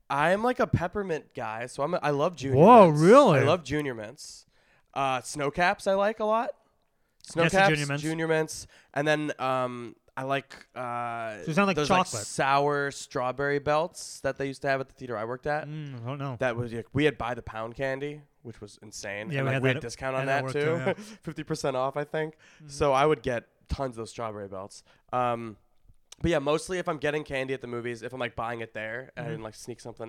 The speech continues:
Speaker 1: in,
Speaker 2: Yeah.
Speaker 1: it's Snow Caps, Junior Mints, or sometimes if they have Bunch of Crunch, I'll get Bunch of Crunch.
Speaker 2: So I, I, I almost always go with something gummy. Uh, gummy bears, uh, gummy worms, um, anything like Sour Patch Kids, yeah, but I
Speaker 1: Yeah.
Speaker 2: like, the sour, it's just, it's a little too much.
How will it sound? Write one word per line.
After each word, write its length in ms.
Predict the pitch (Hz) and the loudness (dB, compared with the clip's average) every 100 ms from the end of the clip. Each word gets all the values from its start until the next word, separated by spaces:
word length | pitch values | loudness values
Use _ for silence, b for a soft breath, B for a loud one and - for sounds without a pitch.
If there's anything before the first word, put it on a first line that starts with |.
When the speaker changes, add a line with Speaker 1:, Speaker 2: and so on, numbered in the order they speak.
| 123 | -10
Speaker 1:
in, 100 | 139 | -6
Speaker 2:
Yeah. 140 | 135 120 b b | -6 -6 b b
Speaker 1:
it's 240 | - 127 - - - - | -6 -6 -6 -12 -14 -14
Snow 280 | - 127 | -8 -6
Caps, 520 | 117 120 113 - - - | -4 -2 -2 -4 -14 -12
Junior 240 | 127 113 | -8 -6
Mints, 380 | 107 104 104 - | -6 -8 -10 -16
or 180 | - 120 | -10 -10
sometimes 640 | 110 131 117 123 117 113 110 | -8 -8 -8 -6 -6 -6 -10
if 60 | |
they 60 | 110 | -12
have 100 | 107 | -12
Bunch 220 | 110 104 | -12 -14
of 60 | - | -18
Crunch, 420 | 104 104 - - _ _ | -20 -20 -20 -20 _ _
I'll 80 | 113 | -20
get 120 | - | -20
Bunch 180 | - 101 | -20 -20
of 60 | _ | _
Crunch. 200 | - - | -20 -4
Speaker 2:
So 260 | 156 143 - - | 2 2 0 0
I, 160 | 160 | 0
I, 260 | 185 156 151 - | 2 0 -2 0
I 260 | 151 160 | 0 0
almost 280 | 170 156 147 | 0 -2 0
always 160 | 151 131 | 0 2
go 160 | 143 | 0
with 80 | 131 | -2
something 240 | 147 131 117 | -4 -8 -2
gummy. 400 | 127 143 180 175 _ _ _ b b b b - | 0 2 0 -4 _ _ _ b b b b -6
Uh, 220 | 131 123 | -2 -2
gummy 280 | 113 131 131 | -2 -4 -2
bears, 600 | 120 147 147 147 139 - - | 0 2 4 4 2 -4 -4
uh, 220 | 127 120 | -2 -2
gummy 260 | 117 135 139 | -2 -2 0
worms, 540 | 135 135 135 127 - 143 | 0 0 -2 -6 -10 -6
um, 600 | 123 117 113 117 117 110 b b b b | -4 -2 -4 -6 -10 -12 b b b b
anything 340 | 131 135 139 131 | -4 -2 -2 -2
like 200 | 127 - | -4 -2
Sour 280 | - 190 | 2 4
Patch 200 | 202 220 - | 4 2 2
Kids, 160 | 196 | 0
yeah, 180 | 160 185 | 2 2
but 120 | 202 | 2
I 40 | 185 | 2
Speaker 1:
Yeah. 100 | 196 | 2
Speaker 2:
like, 120 | 185 B - | -2 B -6
the 60 | 180 | -2
sour, 360 | - 226 233 | 4 6 6
it's 80 | 233 | 2
just, 200 | 220 - | -2 -8
it's 60 | - | -14
a 120 | - | -14
little 60 | 196 | -12
too 120 | - | -6
much. 360 | 202 160 - | -2 -2 -6